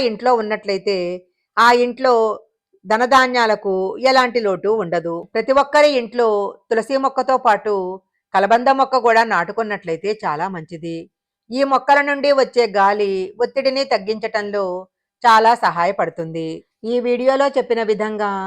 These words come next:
కలబంద మొక్కతో ఈ పరిహారాలు చేసినట్లయితే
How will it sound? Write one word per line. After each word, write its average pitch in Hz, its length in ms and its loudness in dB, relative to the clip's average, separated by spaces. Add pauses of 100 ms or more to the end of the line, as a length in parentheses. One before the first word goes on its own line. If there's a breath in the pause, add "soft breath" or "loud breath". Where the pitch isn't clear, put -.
(180)
కలబంద 208 360 -2
మొక్కతో 226 460 -2 (520)
ఈ 233 80 -2
పరిహారాలు 240 600 4
చేసినట్లయితే 196 760 -4